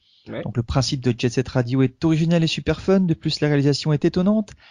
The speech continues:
Speaker 2: C'est magnifique, coloré, fin, détaillé. Les persos sont texturés, façon dessin animé, et possèdent tous des looks différents. Techno, hip-hop, et cetera.
Speaker 1: Mm.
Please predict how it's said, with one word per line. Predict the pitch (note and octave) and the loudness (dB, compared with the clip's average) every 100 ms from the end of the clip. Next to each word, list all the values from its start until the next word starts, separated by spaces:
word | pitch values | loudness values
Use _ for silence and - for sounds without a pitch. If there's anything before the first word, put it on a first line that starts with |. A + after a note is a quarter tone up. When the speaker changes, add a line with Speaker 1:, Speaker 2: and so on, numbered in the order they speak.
| _ | _
Speaker 2:
C'est | - D3 | -4 0
magnifique, | D#3+ E3 - F3 - | 0 0 -2 -8 0
coloré, | D#3+ C#3+ D3 - | 2 4 2 0
fin, | - D#3+ D#3+ | -4 -4 0
détaillé. | B2+ A#2 A#2+ D#3 | -2 -2 0 0
Les | B2 | 0
persos | B2 A#2+ D#3 | -2 -2 -2
sont | D3 | -2
texturés, | B2 G3+ - - B2 G#2+ - - - - - | -2 -2 -4 -2 0 0 -4 -18 -20 -20 -4
façon | C#3+ - C#3+ | -2 0 -2
dessin | A#2 F#3+ D3+ | -2 0 0
animé, | A2+ G#2+ F3 - | 0 0 -4 -4
et | C3+ | -4
possèdent | C3 - F3+ - | -2 -2 -4 -4
tous | G3 C3 | -4 0
des | C3+ | 2
looks | E3+ C3 | 0 -2
différents. | F#3 - C#3+ G2 - _ - - | -4 0 0 -2 -8 _ -10 -8
Techno, | C3 - C#3 | -6 -2 -2
hip-hop, | C3 C3+ B2+ G#2+ | 0 -2 -4 -6
et | |
cetera. | - A#2 - - A#2 _ - | -8 -8 -8 -10 -12 _ -20
Speaker 1:
Mm. | - | -14